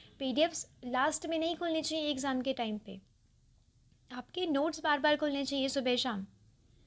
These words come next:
अपने नोट्स पे रिलाई करना है। ठीक है, रिवाइज करते रहना है time to time। संडे का मैं टाइम इसीलिए देती हूँ कि आप जो भी मैंने वीक में पढ़ाया है आप वो सारी चीज़ें रिवाइज करें,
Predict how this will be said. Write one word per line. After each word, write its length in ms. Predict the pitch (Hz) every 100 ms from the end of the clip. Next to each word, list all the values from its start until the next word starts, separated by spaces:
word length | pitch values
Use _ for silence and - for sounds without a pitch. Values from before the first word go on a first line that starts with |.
| -
अपने 260 | 262 254 339
नोट्स 300 | 302 311 302
पे 120 | 339
रिलाई 280 | 311 285 277
करना 300 | 269 254 233
है। 220 | 233 208 - - - - - - - - -
ठीक 160 | 254 349
है, 100 | 392
रिवाइज 400 | 285 269 294 330
करते 300 | - 311 311
रहना 240 | 302 285
है 180 | 285 285
time 240 | 294 269 247
to 120 | 269
time। 220 | 254 226
संडे 320 | 233 269 254
का 120 | 302 302
मैं 120 | 302
टाइम 220 | 302 285
इसीलिए 360 | 294 311 294 311
देती 260 | 285 269
हूँ 100 | 302
कि 80 | 320
आप 260 | 330 285 -
जो 200 | 214 269
भी 180 | 285 311
मैंने 260 | 349 320 330
वीक 240 | 320 311
में 100 | 320
पढ़ाया 320 | 302 302 285
है 140 | 294 339
आप 200 | 311 262
वो 120 | 262 320
सारी 260 | 294 269
चीज़ें 280 | 320 302 277
रिवाइज 340 | 254 226 220 -
करें, 280 | 220 254